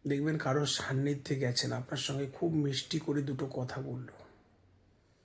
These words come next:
আপনার মনের মধ্যে যেন একটা শান্তির হাওয়া বয়ে যাবে।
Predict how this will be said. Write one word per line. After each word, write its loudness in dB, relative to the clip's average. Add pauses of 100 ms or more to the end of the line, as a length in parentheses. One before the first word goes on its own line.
(460)
আপনার 4
মনের 6
মধ্যে 2
যেন 2
একটা -2
শান্তির 2
হাওয়া 0
বয়ে 2
যাবে। -6